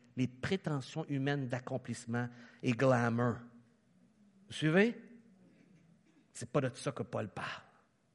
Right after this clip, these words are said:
Et la dernière, et non la moindre, <laughs> elle est dérangeante, je vous le dis tout de suite.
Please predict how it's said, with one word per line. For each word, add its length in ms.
Et 80
la 120
dernière, 680
et 100
non 140
la 140
moindre, 360
<laughs> 40
elle 160
est 60
dérangeante, 580
je 60
vous 80
le 60
dis 120
tout 60
de 40
suite. 200